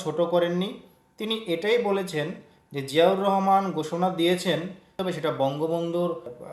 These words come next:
পক্ষে ঘোষণা দিয়েছেন সেটাই বলেছেন, তবে সেই জিয়ার এই বলিষ্ঠ কণ্ঠের কারণেই, আহ, পুরো বাংলার সকল জায়গায় পৌঁছে গিয়েছিল। স্থগিতাদেশের পরে এটাই বোঝা যাচ্ছে যে এত বারবার যে বাংলা, বঙ্গবন্ধুর নাম তিনি আনছেন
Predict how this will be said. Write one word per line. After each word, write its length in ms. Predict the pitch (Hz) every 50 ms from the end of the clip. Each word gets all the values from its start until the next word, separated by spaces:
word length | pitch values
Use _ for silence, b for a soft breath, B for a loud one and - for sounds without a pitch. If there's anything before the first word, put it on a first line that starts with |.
| - - - -
পক্ষে 320 | 160 160 - - - - 196
ঘোষণা 300 | 175 185 180 190 190 190
দিয়েছেন 300 | 180 185 180 180 190 185
সেটাই 320 | 175 175 165 - 180 185 180 180
বলেছেন, 280 | 185 185 180 180 196 190 180
তবে 220 | 180 175 160 165
সেই 200 | 160 - 170 160 156 131
জিয়ার 300 | 131 143 160 175 185 185
এই 120 | 180 165 147 139
বলিষ্ঠ 340 | 147 147 156 156 - - -
কণ্ঠের 500 | 175 - - 160 160 156 151 165 170 170 170
কারণেই, 440 | - 170 165 175 175 180 160 147 147 170
আহ, 360 | 196 - - - 143 139 135 139
পুরো 220 | - 147 143 147 147 143 139 -
বাংলার 460 | 135 135 135 135 139 143 143 139 135 - -
সকল 400 | 147 139 135 131 135 143 139 143 139 131
জায়গায় 420 | 135 143 135 131 131 131 135 135 135
পৌঁছে 280 | - 139 135 131 - 139
গিয়েছিল। 420 | 131 120 120 117 107 - 110 104 - - _
স্থগিতাদেশের 840 | - - 170 165 170 180 180 185 185 180 175 175 180 175 - 180 175 175 -
পরে 200 | 185 160 135 139 143
এটাই 240 | 135 135 165 180 180 175
বোঝা 180 | 170 170 165
যাচ্ছে 340 | 170 170 170 170 - - 170 139 135 139 135
যে 100 | 135 139 139
এত 220 | 131 127 127 - 160
বারবার 640 | 151 156 156 156 151 156 160 160 170 165 151 - - 160 156 139
যে 100 | 143 147 135 -
বাংলা, 380 | 131 135 135 143 143 147 151 151 151 B B B B B
বঙ্গবন্ধুর 580 | 131 139 147 151 160 160 170 165 160 160 151 143 135
নাম 220 | 135 139 160 170 180 180 180
তিনি 180 | 190 180 180 175
আনছেন 400 | 170 165 165 160 - - 139 143